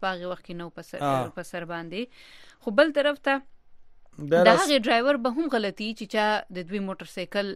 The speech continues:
Speaker 1: اه، سره وجنګېدو یا د دوی موټرسایکل
Speaker 2: آه.
Speaker 1: یې والو، دواړو طرف ته به غلطي، خو نقصان زیات هغه کس ته وشو چې څوک هغه، هغه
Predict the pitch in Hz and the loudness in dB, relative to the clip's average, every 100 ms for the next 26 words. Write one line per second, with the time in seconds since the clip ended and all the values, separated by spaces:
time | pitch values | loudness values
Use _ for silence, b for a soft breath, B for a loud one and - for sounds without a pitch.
0 | - - - 170 165 170 190 180 196 190 | -12 -16 -12 -12 -12 -8 -4 -2 -2 -2
1 | 185 180 180 180 180 170 180 180 175 165 | -6 -8 -6 -6 -6 -6 -10 -10 -2 4
2 | 156 139 127 185 170 170 170 185 233 b | 4 4 -2 -6 -6 -8 -8 -8 -12 b
3 | b b 175 277 359 330 226 202 - 196 | b b -2 2 2 0 -2 -2 -4 -4
4 | 190 185 180 175 165 185 214 269 b b | -4 -4 -6 -8 -10 -10 -10 -10 b b
5 | b - 208 214 - 320 320 240 269 302 | b -4 -2 -2 -2 0 0 0 0 0
6 | 302 269 - - 269 302 269 220 190 - | -2 -10 -10 -2 0 0 -4 -6 -8 -10
7 | 202 190 226 262 - b b - 214 285 | -10 -10 -8 -8 -10 b b -8 -4 0
8 | 277 - - 196 196 196 - 185 | 0 -2 -4 -4 -2 -2 -4 -8